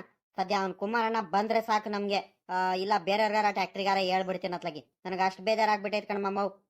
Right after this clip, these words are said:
ಏ, ಹೋಗತ್ಲಾಗಿ. ನಾನು ಒಂದ್ ಸ್ವಲ್ಪ ಏನಾರುನು ಮುಂಗಾರ್ ಗಿಂಗಾರ್ ಬೆಳೆ ಏನಾರ ಹಾಕಣ ಅಂತ ನಾನ್ ನೋಡ್ತಿದೀನಿ. ಈ ಹುಡ್ಗ ಹಿಂಗ್ ಮಾಡ್ಬಿಟ್ರೆ, ಏ, ಬಲು ಬೇಜಾರ್ ಮಾಡಿಸ್ಬಿಟ್ಟಾನ್ ಕಣಪ್ಪ ನಮ್ಗಂತೂನು. ಆ, ಆ, ಬಂದು ನಾನು ಒಂದ್ ವಾರದ ಮುಂಚೆನೆ ನೀ ಹೇಳಿದೀನಿ ಕಣ ಮಾಮ. ಆದ್ರೂನು ಇವ್ನು ಬರ್ಬೇಕ್ ತಾನೆ ಯಾವ್ದೋ ಒಂದ್ ಟೈಮ್ ನೋಡ್ಕೊಂಡು.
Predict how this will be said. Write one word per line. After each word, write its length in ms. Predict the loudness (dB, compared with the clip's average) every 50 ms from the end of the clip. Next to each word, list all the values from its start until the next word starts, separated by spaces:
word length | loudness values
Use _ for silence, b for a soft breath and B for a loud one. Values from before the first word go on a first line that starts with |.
| _ -4
ಏ, 280 | -2 0 0 2 0 0
ಹೋಗತ್ಲಾಗಿ. 840 | 0 0 0 2 0 0 -2 -2 -6 -4 -4 -8 -8 _ _ _ -10
ನಾನು 260 | -6 -4 -4 -2 -2
ಒಂದ್ 120 | -2 -4 -4
ಸ್ವಲ್ಪ 200 | -6 -8 -4 0
ಏನಾರುನು 800 | 0 0 0 0 -2 -2 -2 -2 -2 -2 -2 -2 0 0 -2 -2
ಮುಂಗಾರ್ 360 | -2 -4 -4 0 0 0 0
ಗಿಂಗಾರ್ 320 | 0 -2 -4 -2 -2 -2 -2
ಬೆಳೆ 220 | -2 0 0 2
ಏನಾರ 280 | 2 2 0 0 0 0
ಹಾಕಣ 420 | 0 0 0 -2 -2 -2 -4 -4 -4
ಅಂತ 140 | -4 -4 -4
ನಾನ್ 300 | -4 -4 -4 -4 -2 -2
ನೋಡ್ತಿದೀನಿ. 560 | -2 -2 -4 -4 -6 -4 -4 -4 -4 -4 _ _ _ _ _ -8
ಈ 60 | -6
ಹುಡ್ಗ 220 | -4 -4 -2 0 0 0
ಹಿಂಗ್ 260 | 0 0 -4 -2 0
ಮಾಡ್ಬಿಟ್ರೆ, 760 | 0 0 0 -2 -2 2 2 2 0 0 -4 _ _ _ -4
ಏ, 160 | -2 0 0 0 0
ಬಲು 220 | 0 0 0 0 0
ಬೇಜಾರ್ 300 | 0 0 0 2 0 0
ಮಾಡಿಸ್ಬಿಟ್ಟಾನ್ 460 | 0 -2 -4 -4 -8 -6 -4 -4 -2
ಕಣಪ್ಪ 220 | -2 -4 -2 -4
ನಮ್ಗಂತೂನು. 1040 | -4 -4 -2 -4 -4 -2 -4 -4 -4 -4 -6 -6 -6 -8 -10 -12 _ _ _ _ _ -12 -8
ಆ, 40 | -6 -4 -4 -6 -8 _ _ _ _ -6
ಆ, 280 | -4 -2 -2 -2 -2
ಬಂದು 480 | -4 2 2 4 4 4 2 2 2 2
ನಾನು 220 | 2 2 0 0 0
ಒಂದ್ 200 | 0 -2 -2 0
ವಾರದ 300 | 0 2 2 2 2 0
ಮುಂಚೆನೆ 400 | -2 -4 -4 -4 -2 -2 -2 -2
ನೀ 160 | -2 -2 0
ಹೇಳಿದೀನಿ 340 | 0 2 2 0 0 -4 -6
ಕಣ 180 | -6 -6 -4 -4
ಮಾಮ. 160 | -4 -4 -6 -6 -8 _ _ _ -12
ಆದ್ರೂನು 520 | -8 -4 -2 0 0 0 0 -2 -2 -2 -2
ಇವ್ನು 200 | -2 -2 -2 0
ಬರ್ಬೇಕ್ 380 | 0 0 2 2 0 -2 0
ತಾನೆ 200 | -2 -2 0 0
ಯಾವ್ದೋ 320 | -2 0 0 0 2 2 0
ಒಂದ್ 140 | 0 0
ಟೈಮ್ 240 | 0 -2 0 0 -2
ನೋಡ್ಕೊಂಡು. 680 | -2 -2 -4 -2 -4 -6 -6 -6 -8 -12 _ _ _